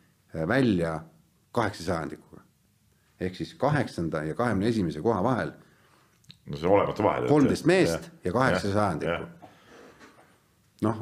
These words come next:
Speaker 1: on see õnn või õnnetus, eks ole, et noh, tegelikult, et, aga
Speaker 2: Mhm.
Speaker 1: sellest piisab, et kui sul ei ole piisavalt mahtu all, sa ei ole piisavalt seda ettevalmistust teinud, polegi rohkem vaja. Noh, ütleme nii, et kaheksa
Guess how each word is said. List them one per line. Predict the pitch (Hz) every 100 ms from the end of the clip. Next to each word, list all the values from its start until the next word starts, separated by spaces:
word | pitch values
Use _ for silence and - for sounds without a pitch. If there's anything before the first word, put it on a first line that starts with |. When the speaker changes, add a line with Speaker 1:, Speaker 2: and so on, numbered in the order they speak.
| 110
Speaker 1:
on | 117
see | 113
õnn | 151 151
või | 127
õnnetus, | 160 117 80 -
eks | 78 -
ole, | 80 147
et | - - 87
noh, | 101 - - -
tegelikult, | 113 90 78 - - -
et, | 107 101 - -
aga | 92
Speaker 2:
Mhm. | 185
Speaker 1:
sellest | 160 139 -
piisab, | 220 196 113 80 - - _
et | - 95
kui | 120
sul | 120
ei | 139
ole | 113 -
piisavalt | 180 170 104 90
mahtu | 160 - 147
all, | 147 101 78 - - _
sa | - 113
ei |
ole | 107
piisavalt | 160 131 92
seda | - 95 98 -
ettevalmistust | 151 143 95 90 - -
teinud, | 135 110 - - _ _ -
polegi | 80 80
rohkem | 104 113 151
vaja. | 147 78 - _ _ -
Noh, | 87 -
ütleme | 104 98 101
nii, | 113
et | 92 - - - - - - -
kaheksa | 127 135 - -